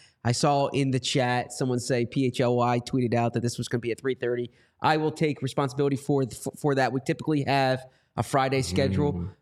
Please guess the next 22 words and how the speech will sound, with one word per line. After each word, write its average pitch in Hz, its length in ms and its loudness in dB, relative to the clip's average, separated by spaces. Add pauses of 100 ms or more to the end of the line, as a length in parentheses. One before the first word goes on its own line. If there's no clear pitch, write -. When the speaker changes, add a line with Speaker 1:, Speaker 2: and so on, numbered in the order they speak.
Speaker 1:
uh, 117 420 2
where 123 220 2
we 127 160 2
are 139 280 2
at, 135 220 -2
at 139 200 -2
that 143 200 0
time 143 300 2
because, 131 800 -2 (400)
uh, 117 480 2
this - 180 -2
is 120 80 -2
a 131 60 4
Monday 127 320 2
game. 127 440 2 (280)
This 131 140 0
is 123 100 0
a 107 80 0
Thursday 135 680 0
in 123 300 0
Eagles 131 300 0
world. 139 460 -2